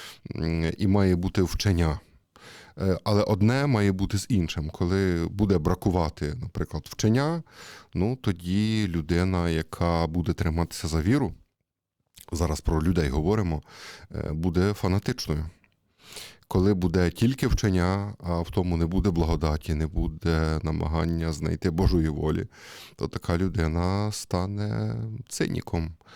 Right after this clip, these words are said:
Е, має бути баланс, має бути рівновага. Е, в Ісуса була ця рівновага, тому що Він і знав Писання,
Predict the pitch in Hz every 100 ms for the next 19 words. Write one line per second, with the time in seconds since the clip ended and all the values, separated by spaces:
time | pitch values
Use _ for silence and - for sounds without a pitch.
0 | - - - - - - - - 101 104
1 | 120 110 - 92 80 78 71 73 - -
2 | - _ _ _ _ - - 92 90 85
3 | - 82 78 80 73 78 78 80 _ _
4 | _ _ - - - - - - 95 82
5 | 80 80 - 135 175 - 110 135 107 104
6 | 101 85 80 80 78 78 78 82 85 -
7 | 90 104 113 - 127 110 98 - 87 -
8 | 78 80 104